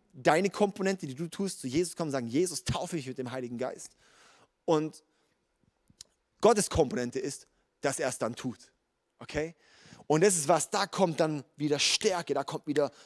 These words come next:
ein, ein, ein Aufbruch. Ja? Okay, weißt du, es ist kein Zufall,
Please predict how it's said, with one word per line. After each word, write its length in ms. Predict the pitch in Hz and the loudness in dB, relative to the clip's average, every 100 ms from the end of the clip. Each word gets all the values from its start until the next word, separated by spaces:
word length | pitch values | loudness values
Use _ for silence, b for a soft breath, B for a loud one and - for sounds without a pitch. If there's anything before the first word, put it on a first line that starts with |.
| B B | B B
ein, 160 | 156 147 | -2 -2
ein, 420 | 147 147 135 131 | -4 -4 -6 -8
ein 60 | 131 | -2
Aufbruch. 680 | 147 151 - - 120 104 _ _ - | 0 0 -4 -10 -10 -12 _ _ -8
Ja? 240 | 143 151 - _ B B B B B B B B _ | -6 -6 -12 _ B B B B B B B B _
Okay, 280 | - 190 165 | -2 6 8
weißt 240 | 226 233 | 8 6
du, 40 | 226 | 4
es 100 | 185 | 2
ist 180 | 170 | -2
kein 320 | - 185 196 180 | 0 0 2 0
Zufall, 640 | - 185 - - 131 | -2 -2 0 2 2